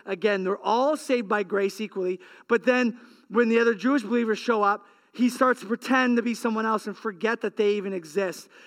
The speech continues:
There's a quote that, um, uh, that I, that I, I really, I loved, uh, from Judy Garland, actually, and, and she said once, "Always be a first-rate version of yourself and not a second-rate version of someone else."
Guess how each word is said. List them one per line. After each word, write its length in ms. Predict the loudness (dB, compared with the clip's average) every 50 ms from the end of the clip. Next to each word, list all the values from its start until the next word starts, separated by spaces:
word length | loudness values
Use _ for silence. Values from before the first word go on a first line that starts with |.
| -2 2
There's 180 | 2 2 2
a 60 | 2 -2
quote 440 | 0 0 2 4 4 2 2 0
that, 300 | 0 0 0 0 0 2
um, 320 | 2 2 2 0 -2 -6 -10 -16 -20 -20 _ _ _ _ -6
uh, 200 | -4 -2 -2 -2
that 180 | 0 0 0
I, 220 | 2 0 0 -2 -4
that 200 | -4 -2 -2 -2
I, 160 | -2 -6 -4
I 120 | -2 -2
really, 420 | -2 0 2 2 4 4 4 2 0 0
I 120 | -2 -2
loved, 380 | 0 0 0 0 -2 -4 -8 -10
uh, 220 | -6 -4 -4 -4
from 280 | -6 -8 -12 -14 -14 -10
Judy 240 | -6 -4 -4 -4 -2
Garland, 480 | -2 -2 0 0 0 0 -2 -4 -4 -6
actually, 500 | -6 -6 -6 -6 -6 -6 -4 -4 -4 -4 -6
and, 240 | -8 -8 -8 -8 -10 _ -20 -20 _ _
and 160 | -10 -8 -8
she 120 | -8 -12 -12
said 440 | -6 -2 -2 0 0 0 -2 -2
once, 380 | -2 0 0 0 -2 -4 -10 -20 _ _ _ _ _ _ _ _ _ _ _ -2
"Always 420 | 0 2 2 4 4 4 2 2
be 340 | 0 0 2 2 4 2 2
a 160 | 0 -2 -2
first-rate 720 | -4 -4 -2 0 0 2 2 0 -2 0 0 0 0 0 -2
version 400 | -2 0 0 0 0 0 -2 -2
of 160 | -2 -4 -4
yourself 580 | -6 -8 -8 -8 -6 -4 -2 0 0 -2 -2 -6
and 100 | -6 -4
not 140 | -4 -4 -4
a 20 | -6
second-rate 800 | -8 -10 -8 -8 -8 -6 -8 -10 -8 -8 -8 -6 -6 -8 -8
version 420 | -10 -8 -6 -6 -6 -6 -8 -12 -12
of 140 | -14 -16
someone 420 | -16 -10 -6 -6 -6 -6 -6 -8 -8
else." 420 | -8 -10 -12 -14 -20 -20 -20 -20